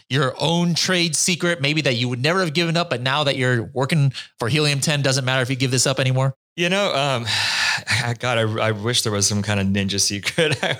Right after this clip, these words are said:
Speaker 2: was using, but no, actually, it, it, the goal with optimizing campaigns really is just to cut out waste and scale up the things that are working, right? Finding that, that formula.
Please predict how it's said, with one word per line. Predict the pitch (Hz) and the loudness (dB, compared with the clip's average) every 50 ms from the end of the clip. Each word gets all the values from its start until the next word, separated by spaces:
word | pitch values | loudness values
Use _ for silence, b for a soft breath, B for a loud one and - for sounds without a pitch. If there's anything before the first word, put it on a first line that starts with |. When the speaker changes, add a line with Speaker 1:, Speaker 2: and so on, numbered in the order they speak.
| - 185 | -2 -2
Speaker 2:
was | 147 131 104 113 | -2 0 0 0
using, | 120 123 120 117 117 110 107 | 0 0 2 0 0 0 0
but | 110 113 110 107 B B B B B B B | 0 0 0 0 B B B B B B B
no, | 135 156 190 214 | -4 -2 0 0
actually, | 196 190 190 - - 180 143 | 0 0 -2 -2 -2 -4 -4
it, | - - 180 - - - - - | -2 0 0 0 0 -2 -4 -2
it, | - 151 143 - - 147 | -2 -2 -2 -2 -4 -4
the | 175 160 | -4 -2
goal | - 208 233 233 | 0 -2 0 0
with | 190 | 0
optimizing | 156 143 139 135 143 135 127 120 123 117 | 0 0 0 0 -2 -2 0 0 -2 -2
campaigns | - 123 117 110 107 117 113 110 107 107 104 | 0 0 0 0 0 0 0 0 0 0 0
really | 110 107 104 104 | 0 2 2 2
is | 98 98 98 - - - | 0 0 0 0 -2 -4
just | - - 104 - | -4 -4 -4 -4
to | - 107 | -4 -2
cut | - 113 104 101 | -2 -2 0 0
out | 98 87 - | 0 -2 0
waste | 104 117 123 123 120 - - - | 0 0 0 0 0 0 -2 -2
and | 104 98 95 95 95 90 | -2 -4 -4 -4 -2 0
scale | - - - 104 98 98 98 | 0 0 0 0 0 0 0
up | 95 95 - - | 0 -2 -2 -6
the | - 92 | -12 -6
things | - 104 110 110 | -2 -2 0 0
that | 113 107 | 0 0
are | 101 | 0
working, | 98 104 135 139 - 82 67 60 71 | 0 0 0 0 -2 -4 -4 -4 -4
right? | 85 87 98 101 107 - | -4 -2 -2 -2 -2 -4
Finding | - 113 107 107 107 104 104 | -2 -2 0 0 0 0 0
that, | 101 95 92 87 - | 2 0 0 -2 -2
that | - 92 - - | -2 -4 -4 -4
formula. | - - 123 131 123 95 85 69 78 | -4 -2 -2 0 0 0 0 0 -2